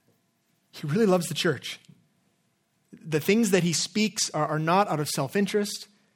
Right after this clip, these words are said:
Not out of a self-aggrandizement that he wants to puff himself up. Pa-, Paul is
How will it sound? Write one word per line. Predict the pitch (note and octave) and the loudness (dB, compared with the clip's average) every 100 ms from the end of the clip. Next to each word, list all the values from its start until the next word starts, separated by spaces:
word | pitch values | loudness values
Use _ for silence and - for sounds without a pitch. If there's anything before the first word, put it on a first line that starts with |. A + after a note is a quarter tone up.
| _ _ _ D3 | _ _ _ -4
Not | D#3+ G3+ | 2 4
out | F3+ | 4
of | D3+ | 2
a | |
self-aggrandizement | C#3+ - F3+ - D3 D3 D#3+ G3+ G3+ G#3 F3 F#3 | 0 2 2 2 -2 4 4 6 6 4 2 2
that | D#3+ | 4
he | |
wants | F#3+ F3+ | 2 0
to | D#3 | -4
puff | - F#3 - | -2 -4 -2
himself | F3 D#3+ C#3+ F#3+ | -4 -2 -2 0
up. | D#3+ | -2
Pa-, | - - | -2 -10
Paul | - F#3 G3+ | -6 -2 0
is | D#3 | -2